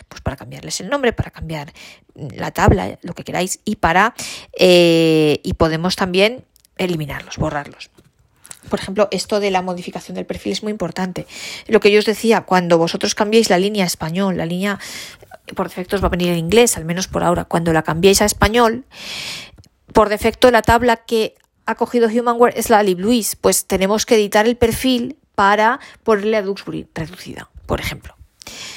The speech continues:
Entonces, mirad, vamos a ver, lo tenemos aquí la línea. Es una pena que la línea no hable y que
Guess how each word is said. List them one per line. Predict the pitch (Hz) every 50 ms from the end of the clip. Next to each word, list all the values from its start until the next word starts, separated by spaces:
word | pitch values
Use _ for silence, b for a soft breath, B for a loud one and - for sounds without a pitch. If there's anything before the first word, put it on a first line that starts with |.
| B B B B
Entonces, | 220 254 254 269 269 - 320
mirad, | 294 233 190 190 185 175
vamos | 180 190 185 190 -
a | 185
ver, | 170 170
lo | 170 175
tenemos | - 180 175 180 208 -
aquí | 226 214 - 226
la | 220 208
línea. | 233 277 320 294 269 247 247
Es | - 233 -
una | 269 254
pena | 247 - 254 254 247
que | 254
la | 233 208
línea | 214 220 226 226
no | 220 214 226
hable | 247 247 220 196
y | 185 - 190
que | - 196 - -